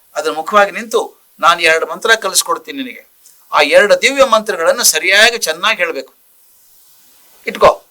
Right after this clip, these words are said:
ಅಂತ ಮಂತ್ರ ಕಲಿಸ್ತಾರೆ. ಆ ಹುಡುಗ ಏಕಾಗ್ರತೆಯಿಂದ ಮಂತ್ರಗಳು ತಿಳ್ಕೊತಾನೆ,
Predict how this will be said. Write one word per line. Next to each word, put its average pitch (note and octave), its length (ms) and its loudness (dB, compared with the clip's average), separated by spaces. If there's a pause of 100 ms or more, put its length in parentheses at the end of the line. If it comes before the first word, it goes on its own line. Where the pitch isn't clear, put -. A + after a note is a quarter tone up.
(240)
ಅಂತ G3+ 180 -8
ಮಂತ್ರ F3+ 300 -2
ಕಲಿಸ್ತಾರೆ. D#3+ 560 -4 (440)
ಆ B2+ 80 -2
ಹುಡುಗ E3 220 -2
ಏಕಾಗ್ರತೆಯಿಂದ D#3+ 800 0
ಮಂತ್ರಗಳು D3 500 -8
ತಿಳ್ಕೊತಾನೆ, E3 680 -4